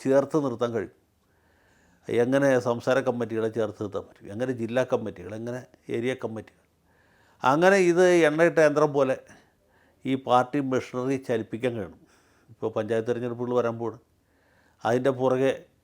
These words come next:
ആ, നിയമസഭാ തിരഞ്ഞെടുപ്പ് വരെയാണ്. പഞ്ചായത്ത് തിരഞ്ഞെടുപ്പൊക്കെ ഇവിടെ ഗോവിന്ദൻ മാഷ് ചെയ്തോളും എന്ന് വിചാരിക്കുക. എന്നാൽ കേരളം എന്ന് പറയുന്നത് ഇന്നിപ്പോൾ കമ്മ്യൂണിസ്റ്റ് പാർട്ടിയുടെ ബാക്കിയുള്ള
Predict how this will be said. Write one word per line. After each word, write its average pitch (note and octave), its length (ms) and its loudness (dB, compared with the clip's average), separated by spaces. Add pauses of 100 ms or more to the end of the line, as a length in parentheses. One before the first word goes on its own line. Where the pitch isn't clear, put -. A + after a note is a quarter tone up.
(400)
ആ, B2+ 80 4 (140)
നിയമസഭാ D3 520 6
തിരഞ്ഞെടുപ്പ് C#3+ 380 2
വരെയാണ്. A2 260 -2
പഞ്ചായത്ത് G#2 320 -4
തിരഞ്ഞെടുപ്പൊക്കെ B2+ 460 -2
ഇവിടെ C3 200 0
ഗോവിന്ദൻ C3+ 320 2
മാഷ് C3+ 300 0
ചെയ്തോളും B2+ 400 -2
എന്ന് A#2 140 -8
വിചാരിക്കുക. F#2 280 -6 (220)
എന്നാൽ B2 180 -4 (160)
കേരളം D3+ 400 6
എന്ന് D#3+ 140 0
പറയുന്നത് D3+ 260 0
ഇന്നിപ്പോൾ C#3 380 -8
കമ്മ്യൂണിസ്റ്റ് C3 440 -4
പാർട്ടിയുടെ C3 320 -4 (200)
ബാക്കിയുള്ള A#2 540 0